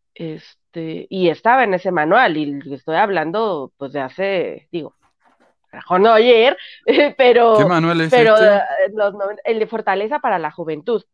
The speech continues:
Speaker 1: el que tienen donde yo recuerdo haber leído esta cita donde se te recomendaba eso, era Fortaleza para la Juventud, en el año por ahí del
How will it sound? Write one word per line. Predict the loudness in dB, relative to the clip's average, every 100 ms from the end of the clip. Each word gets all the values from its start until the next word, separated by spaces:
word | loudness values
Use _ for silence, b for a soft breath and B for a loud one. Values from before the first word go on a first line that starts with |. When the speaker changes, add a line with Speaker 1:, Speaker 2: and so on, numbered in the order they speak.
| _
Speaker 1:
el | -20
que | -18 -10
tienen | -8 -6
donde | -6 -6
yo | -4 -4
recuerdo | -4 -6 -4 -2
haber | -2
leído | 0 -2 -2
esta | -4 -4 -8
cita | -8 -6 -4
donde | -4 -8 -8 -10
se | -12
te | -12
recomendaba | -12 -10 -8 -6 -6
eso, | -4
era | -6
Fortaleza | -6 -8 -6 -6 -4
para | -2 -4
la | -6
Juventud, | -10 -14 -6 -6 -6 b b b b b
en | 0 2
el | 4 4
año | 2 2 2 2
por | 0
ahí | 2 2 -2
del | -2 -2 -4